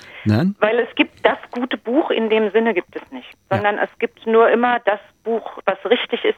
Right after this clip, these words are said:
Speaker 2: für ein bestimmtes Kind. Und das ist sehr individuell. Also nicht zwei Menschen haben den gleichen Lesegeschmack.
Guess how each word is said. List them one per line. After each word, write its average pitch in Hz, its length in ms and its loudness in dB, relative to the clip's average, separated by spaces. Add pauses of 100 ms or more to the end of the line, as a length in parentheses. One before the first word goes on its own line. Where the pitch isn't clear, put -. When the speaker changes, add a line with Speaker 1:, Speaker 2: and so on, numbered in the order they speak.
Speaker 2:
für 208 100 2
ein 190 160 2
bestimmtes 190 540 -6
Kind. 156 280 -12 (360)
Und 196 120 0
das 202 140 0
ist 185 180 -6
sehr 202 200 4
individuell. 156 800 -6
Also 180 420 0
nicht 214 260 -4 (160)
zwei 202 200 2
Menschen 208 380 -2
haben 190 140 -2
den 190 140 -4
gleichen 175 400 -2
Lesegeschmack. 165 760 -6